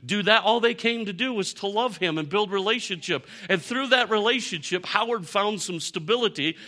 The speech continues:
to where he could begin to change his life and become the man that he would ultimately be.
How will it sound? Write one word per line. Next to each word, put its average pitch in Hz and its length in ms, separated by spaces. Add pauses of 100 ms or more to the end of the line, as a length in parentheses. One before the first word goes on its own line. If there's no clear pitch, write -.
(140)
to 190 80
where 202 160
he 220 160
could 202 180
begin 196 300
to 175 80
change 240 480
his 196 160
life 160 340 (240)
and 185 100
become 214 380
the 196 80
man 220 380
that 190 120
he 214 60
would 202 160
ultimately 233 560
be. 277 480